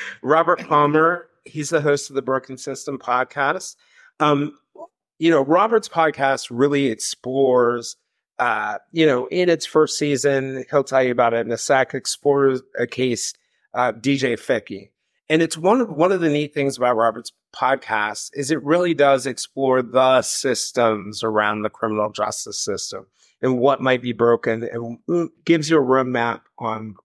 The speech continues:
what to fix. But in that first season, one of the coolest things is he explored the, eh, you know, a kind of case that might surprise you in terms of, um,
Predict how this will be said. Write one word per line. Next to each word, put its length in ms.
what 300
to 120
fix. 580
But 180
in 200
that 180
first 260
season, 440
one 100
of 80
the 60
coolest 400
things 340
is 240
he 80
explored 500
the, 100
eh, 160
you 200
know, 260
a 100
kind 300
of 100
case 340
that 180
might 260
surprise 680
you 540
in 140
terms 380
of, 180
um, 380